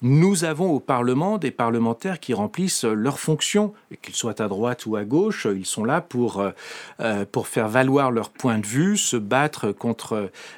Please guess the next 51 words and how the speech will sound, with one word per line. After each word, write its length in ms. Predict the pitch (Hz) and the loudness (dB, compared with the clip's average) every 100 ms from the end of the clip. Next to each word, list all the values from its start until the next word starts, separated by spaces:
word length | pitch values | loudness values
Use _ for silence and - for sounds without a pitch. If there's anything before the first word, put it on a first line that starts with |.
| - | -6
euh, 720 | 110 104 98 92 104 165 165 | -2 0 0 -2 -2 -4 -2
les 160 | 151 120 | -2 -2
projets 340 | - 110 107 | -2 -2 0
de 60 | 104 | 0
loi 220 | 117 143 | 2 0
qui 160 | 143 113 | 0 -2
ne 240 | 107 104 | 0 0
les, 260 | 101 98 101 | -2 -2 -4
le, 240 | 101 104 113 107 95 | -4 -6 -4 -4 -4
le, 340 | 92 95 120 120 | -8 -10 -8 -6
avec 200 | 107 - | -4 -6
lesquels 260 | 107 147 | 0 2
ils 80 | 131 | 2
sont 260 | - 139 - | 0 -2 -2
en 100 | 110 | 0
désaccord. 680 | 113 117 143 - 160 143 - - - - | 0 0 0 2 2 2 -4 -18 -20 -14
Je 140 | - | -4
voudrais 360 | 113 135 160 170 | 0 2 2 2
ici 300 | 139 - 185 | 0 -2 -2
souligner 640 | - 139 143 175 220 185 - - _ | 0 0 0 0 0 -4 -8 -20 _
notamment 720 | 120 131 135 151 175 226 113 82 | 2 2 4 0 2 0 -2 -2
l'action 400 | 113 - - 175 | -2 -2 -2 0
au 80 | 127 - - | 0 -2 -2
Parlement 520 | 156 143 143 175 247 | 2 4 4 2 0
des 140 | 131 | -2
députés 600 | 107 113 170 170 160 226 | -4 2 0 2 -4 -2
de 60 | 240 | -4
la 100 | 123 | -4
France 300 | - 165 - | -4 -4 -2
Insoumise. 560 | 139 - 110 104 92 - | -2 -2 -2 -4 -4 -8
Alors, 200 | 127 95 | -4 -4
je 120 | 92 | -6
le 40 | 87 | -10
dis 140 | 92 | -10
tout 160 | - 143 | -4 -4
de 60 | |
suite, 240 | - 220 220 | 0 -2 -2
moi, 160 | 117 104 | -2 -2
j'ai 140 | 98 | -2
pas 180 | - 156 | 0 2
ma 140 | 151 | 2
carte 260 | 123 127 - | 0 -2 -2
à 40 | |
la 100 | 110 | -4
France 260 | 104 107 - | -2 -6 -6
Insoumise, 540 | 101 - 110 165 226 - - - | -6 -4 0 0 0 -6 -18 -8
mais 80 | 113 | -4
je 100 | - | -2
fais 160 | - 240 | 2 2
le 80 | |
bilan 440 | 156 123 107 110 | 2 0 0 -2